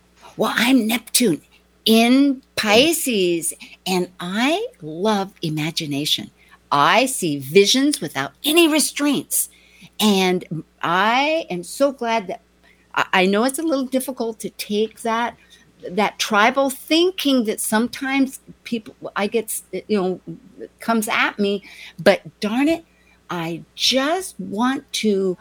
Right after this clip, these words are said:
envision the wholeness, the whole simplicity, everything that's so magical.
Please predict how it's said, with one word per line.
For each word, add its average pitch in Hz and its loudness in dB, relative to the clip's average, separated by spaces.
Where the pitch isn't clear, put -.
envision 240 4
the 196 -2
wholeness, 233 0
the 170 -6
whole 226 0
simplicity, 214 -2
everything 262 2
that's 208 -2
so 285 0
magical. 269 2